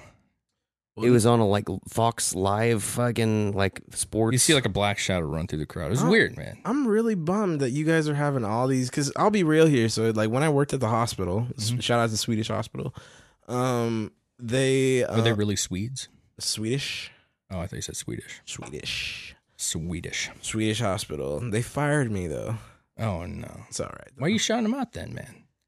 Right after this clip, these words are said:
Speaker 3: Because I got love for everybody. No,
Speaker 2: <laughs>
Speaker 3: no, dude, that's real talk. Like, I got, like, regardless of anything, though, I
Speaker 2: Yeah.
Speaker 3: know for a fact I could walk right back in there, and I know for a fact there's a whole bunch of people that would be really happy and they would wanna see
Speaker 2: That's
Speaker 3: me and
Speaker 2: true,
Speaker 3: ask me
Speaker 2: man.
Speaker 3: how I'm doing.
Speaker 2: That's true. It's about the people.
Speaker 3: So, like, you know, regardless of why, what happened, or who did it, you know,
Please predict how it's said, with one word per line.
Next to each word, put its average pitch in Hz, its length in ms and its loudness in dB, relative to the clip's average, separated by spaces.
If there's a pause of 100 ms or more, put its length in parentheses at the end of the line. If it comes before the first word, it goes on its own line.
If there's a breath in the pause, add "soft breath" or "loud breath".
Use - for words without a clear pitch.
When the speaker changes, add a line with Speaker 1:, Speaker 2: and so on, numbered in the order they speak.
(240)
Speaker 3:
Because 233 320 6
I 190 80 2
got 156 180 2
love 151 180 6
for 147 80 4
everybody. 127 400 4
No, 139 220 4
Speaker 2:
<laughs> 208 120 8
Speaker 3:
no, 214 80 8
dude, 214 200 8
that's 202 240 6
real 185 280 6
talk. 165 280 6
Like, 123 160 4
I 139 80 4
got, 147 180 4
like, 123 240 0
regardless 143 480 2
of 117 120 0
anything, 117 440 0
though, 120 160 0
I 104 140 2
Speaker 2:
Yeah. 98 60 2
Speaker 3:
know 123 100 4
for 120 180 2
a 104 60 0
fact 101 280 -2
I 92 100 -2
could 95 120 -2
walk 92 380 0
right 98 260 0
back 101 260 -2
in 90 200 -2
there, 85 280 -4
and 82 120 -6
I 87 80 -2
know 87 280 -2
for 87 180 -6
a 80 40 -6
fact 90 320 -2
there's 87 300 -2
a 85 80 -4
whole 95 180 -4
bunch 92 180 -6
of 92 80 -8
people 87 220 -6
that 80 120 -4
would 85 120 -8
be 82 140 -6
really 90 540 -4
happy 85 320 -6
and 82 200 -8
they 82 140 -2
would 78 160 -6
wanna 82 260 -4
see 101 100 0
Speaker 2:
That's 90 200 -2
Speaker 3:
me 85 60 -2
and 82 60 -2
Speaker 2:
true, 85 80 -4
Speaker 3:
ask 80 160 -6
me 82 60 -6
Speaker 2:
man. 80 80 -4
Speaker 3:
how 80 120 -6
I'm 80 160 -8
doing. 80 160 -8
Speaker 2:
That's 78 140 -6
true. 95 140 -6
It's - 140 -12
about 71 160 -10
the - 60 -20
people. - 320 -4
Speaker 3:
So, 87 340 0
like, 87 380 0
you 98 60 -4
know, 87 280 -4
regardless 95 480 0
of 92 120 -2
why, 101 380 0
what 92 320 -2
happened, 90 640 -4
or 76 160 -6
who 101 280 -2
did 80 240 -4
it, 78 280 -4
you 85 140 -8
know, 80 400 -6